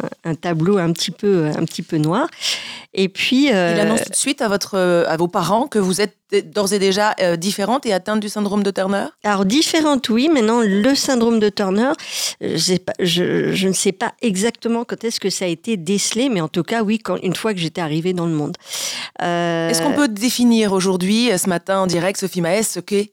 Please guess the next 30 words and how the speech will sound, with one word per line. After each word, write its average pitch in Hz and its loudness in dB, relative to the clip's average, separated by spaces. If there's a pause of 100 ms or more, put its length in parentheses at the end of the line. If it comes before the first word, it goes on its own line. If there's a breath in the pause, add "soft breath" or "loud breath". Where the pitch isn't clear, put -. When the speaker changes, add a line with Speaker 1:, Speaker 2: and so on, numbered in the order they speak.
Speaker 2:
le 175 0
syndrome 175 0
de 165 0
Turner 165 -2
dont 175 0
vous 156 0
souffrez - -4
depuis 156 -4
votre 151 -2
naissance ? 135 -4
Speaker 1:
Oui, 226 4
oui. 247 2
Alors, 170 -2 (320 soft breath)
j'ai - -2
une 196 2
particularité, 208 -2
c'est 214 0
que 202 -2
je 185 0
ne 180 2
me 170 2
suis... 160 -2
Enfin, 165 -4
même 233 0
mes 220 2
parents 196 -2
n'ont 185 0
pas - -6
pris... 240 0
Euh, 165 0